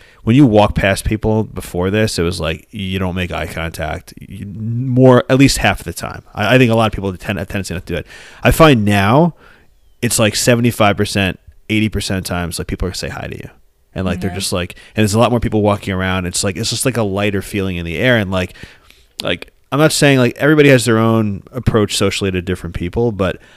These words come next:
Speaker 1: I think that that could be a positive byproduct. This is, like, see the people around you as human beings, like, have some level of, like, like, love for your fellow, uh, ma-, you know, man or woman. And, um, that's one thing I'm
Speaker 2: Doesn't
Speaker 1: hoping that
Speaker 2: this thing knock us all down to the same level?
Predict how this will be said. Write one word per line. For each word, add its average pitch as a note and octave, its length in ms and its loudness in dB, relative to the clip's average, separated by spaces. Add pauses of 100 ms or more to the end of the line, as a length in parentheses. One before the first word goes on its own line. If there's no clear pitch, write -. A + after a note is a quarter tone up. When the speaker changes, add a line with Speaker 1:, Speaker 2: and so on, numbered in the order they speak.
(140)
Speaker 1:
I - 100 -2
think C3 160 2
that A#2+ 200 4
that A2+ 120 0
could A#2+ 100 -2
be A2+ 80 4
a A2 40 4
positive G2+ 460 0
byproduct. F#2+ 420 -2
This A2 200 -6
is, F#2+ 140 -8
like, F2 220 -4
see B2+ 200 0
the A#2 120 -6
people A2 340 0
around G2 280 -2
you F2 80 -4
as F2 140 -8
human E2+ 260 -8
beings, - 600 -12 (480)
like, F2+ 300 0 (380)
have B2 340 4
some B2 180 0
level G#2+ 320 4
of, F#2+ 120 0
like, F2+ 420 -2 (240)
like, F2 260 -6 (160)
love G2+ 340 -2
for F2+ 420 -4
your G2+ 240 -4
fellow, F2+ 760 -4
uh, E2+ 420 -8
ma-, G#2 300 -6
you G#2 100 -4
know, F#2 60 -4
man F#2+ 280 -4
or F2 60 -6
woman. E2+ 380 -12 (640)
And, F#2 440 -2
um, E2+ 420 -6 (240)
that's - 220 0
one B2 100 0
thing A2 140 0
I'm G#3 60 0
Speaker 2:
Doesn't A3 180 0
Speaker 1:
hoping B3 340 -4
that C#4 60 0
Speaker 2:
this C4 160 -2
thing A#3+ 280 -6
knock F#3+ 280 -6
us F3+ 160 -12
all F#3 180 -6
down F3 280 -8
to E3 60 -14
the D#3 100 -16
same D#3+ 340 -14
level? D#3+ 400 -14